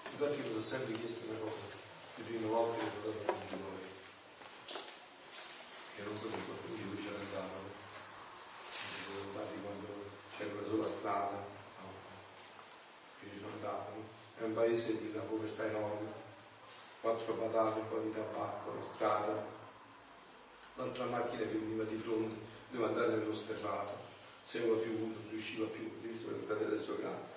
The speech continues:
ma su una strada con quelle vecchie una volta ci si vedeva ancora. E io mi chiedevo: "Ma scusa, sta gente ha tanto bisogno,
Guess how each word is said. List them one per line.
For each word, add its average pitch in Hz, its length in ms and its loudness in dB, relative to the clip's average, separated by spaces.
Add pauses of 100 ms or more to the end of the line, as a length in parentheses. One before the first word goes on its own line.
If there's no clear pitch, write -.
(140)
ma 104 80 -8
su - 140 -8
una 110 100 0
strada - 360 0
con - 200 0
quelle - 180 2
vecchie - 420 0
una - 120 -2
volta - 340 0 (320)
ci 113 60 -8
si 107 120 0
vedeva 110 220 2
ancora. 104 300 -2 (1000)
E 160 100 8
io 170 140 10
mi 117 140 4
chiedevo: 101 340 2
"Ma - 120 -2
scusa, - 280 -4
sta 110 120 0
gente - 240 0
ha - 40 2
tanto 110 260 0
bisogno, 104 560 -4